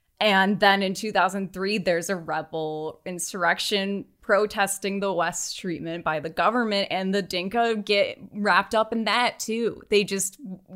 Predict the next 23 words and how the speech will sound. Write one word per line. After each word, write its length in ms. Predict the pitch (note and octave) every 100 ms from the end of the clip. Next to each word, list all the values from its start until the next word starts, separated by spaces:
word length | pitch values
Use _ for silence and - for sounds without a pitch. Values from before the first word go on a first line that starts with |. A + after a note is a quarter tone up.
| F#3 _ _
just 300 | - G3 - _ _ _
by 160 | G3+ G3
happenstance, 960 | G3+ G#3 G#3+ A#3+ A3+ G#3 F#3 E3+ E3 - _ _ _ _
because 340 | - G3+ G3+ E3+
they 140 | F#3
had 240 | F#3+ G3 F3+
to 80 | F#3+
flee 360 | - G3+ G#3+
their 240 | F#3+ F#3+ F3+
homes, 460 | G#3 G3+ F#3+ F3+
get 160 | - G3
wrapped 400 | F#3 E3+ F#3 -
up 200 | G3 F3+
in 100 | F#3+
yet 180 | F#3 F3
another, 720 | F3+ F#3 F3 F3 F3 E3+ E3 _ _ _ _ _
essentially, 760 | G#3+ G3+ - G#3 G#3+ G#3+ G3 F#3
like, 140 | F#3
a 40 | G3
civil, 440 | - G3 G3+ G3+
a 60 | G#3
civil 380 | G#3 G3+ G#3 G#3
war. 440 | D4 - E2 -